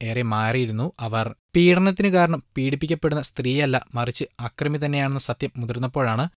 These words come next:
റെബേക്ക തിരിച്ചറിയുന്നത്. ഒരു സ്ത്രീയുടെ രൂപമോ ധരിക്കുന്ന വസ്ത്രമോ സാഹചര്യമോ ഒന്നുമല്ല പീഡനത്തിന്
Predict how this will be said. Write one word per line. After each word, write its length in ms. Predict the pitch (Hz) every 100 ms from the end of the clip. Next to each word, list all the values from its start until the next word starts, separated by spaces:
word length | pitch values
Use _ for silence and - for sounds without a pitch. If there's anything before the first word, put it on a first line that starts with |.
| -
റെബേക്ക 300 | 127 131 135 147 -
തിരിച്ചറിയുന്നത്. 720 | 113 - 123 110 110 113 110 - _ -
ഒരു 120 | 127
സ്ത്രീയുടെ 440 | 131 123 120 123 127
രൂപമോ 440 | 123 120 117 131 131
ധരിക്കുന്ന 400 | 117 117 113 131
വസ്ത്രമോ 460 | 127 117 - 127 127
സാഹചര്യമോ 640 | - 117 113 117 123 127 127
ഒന്നുമല്ല 440 | 117 117 127 113 110 -
പീഡനത്തിന് 420 | 113 113 117 123